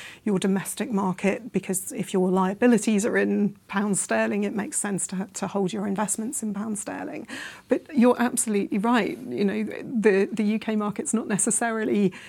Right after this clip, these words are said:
given you the returns that you want over quite some time, so actually it's made sense to, to broaden your reach, and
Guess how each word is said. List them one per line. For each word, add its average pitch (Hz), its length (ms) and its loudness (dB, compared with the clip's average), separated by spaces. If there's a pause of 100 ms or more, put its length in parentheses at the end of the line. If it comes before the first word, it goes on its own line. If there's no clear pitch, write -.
(220)
given 220 320 6
you 190 400 4
the 214 120 0
returns 202 520 0
that - 100 -4
you 190 140 0
want 208 320 0
over 196 180 -2
quite - 260 -6
some 196 220 0
time, 208 400 -2
so 214 180 -4
actually 214 340 -4
it's - 180 -4
made 196 240 -2
sense 214 400 -2
to, 202 380 -2
to - 140 -4
broaden 196 380 0
your 196 120 -2
reach, 196 300 -4
and 196 160 0